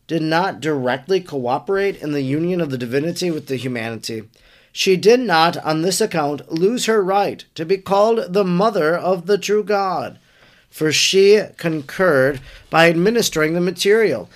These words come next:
and by exerting her faculties as far as it pertained to a true mother, and to a greater extent than to ordinary mothers,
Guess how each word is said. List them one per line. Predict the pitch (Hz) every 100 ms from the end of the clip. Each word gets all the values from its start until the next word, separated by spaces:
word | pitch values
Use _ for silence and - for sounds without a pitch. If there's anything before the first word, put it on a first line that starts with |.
| _ -
and | 175
by | 185 196
exerting | 170 170 135 180 233 254 254
her | 175 165
faculties | 147 190 208 220 180 208 185
as | - 160
far | - 190 202 233 240
as | 165 156
it | 214 214
pertained | 196 185 185 160 139 139 - - _ _ _ _ _ _ _ _
to | - 208
a | 202
true | - 214
mother, | 214 220 185 113 - _ _ _ _
and | 160 175
to | 220
a |
greater | 196 208 240 262
extent | 240 - 175 180
than | 202 180
to | 185
ordinary | 208 214 208 226 214
mothers, | 135 101 95 92 95